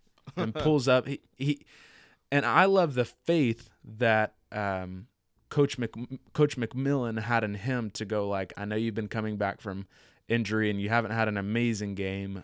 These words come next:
Speaker 2: but I want you to take this shot."
Speaker 1: Yeah, man.
Speaker 2: And that was the shot that, you know, kind of pushed them into overtime and e-, eventually got them the win. So, so d-, what, what were your thou-, thoughts on his return and just him coming back from this, this long absence?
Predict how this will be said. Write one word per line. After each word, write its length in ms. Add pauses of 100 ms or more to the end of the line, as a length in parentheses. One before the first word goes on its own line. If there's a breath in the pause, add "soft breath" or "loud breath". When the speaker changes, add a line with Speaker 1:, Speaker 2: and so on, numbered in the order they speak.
Speaker 2:
but 680 (300)
I 60
want 240
you 60
to 80
take 180
this 140
shot." 260 (100)
Speaker 1:
Yeah, 200
man. 300
Speaker 2:
And 500 (640)
that 180
was 180
the 120
shot 320
that, 200
you 80
know, 240
kind 180
of 180 (540 loud breath)
pushed 260
them 140
into 180
overtime 640
and 220 (280)
e-, 40
eventually 680
got 280
them 160
the 80
win. 260
So, 300 (280 loud breath)
so 200
d-, 120 (100)
what, 280
what 160
were 80
your 160
thou-, 260 (160)
thoughts 280
on 100
his 220
return 460
and 240
just 260
him 280
coming 340
back 340
from 280
this, 280
this 280
long 320
absence? 600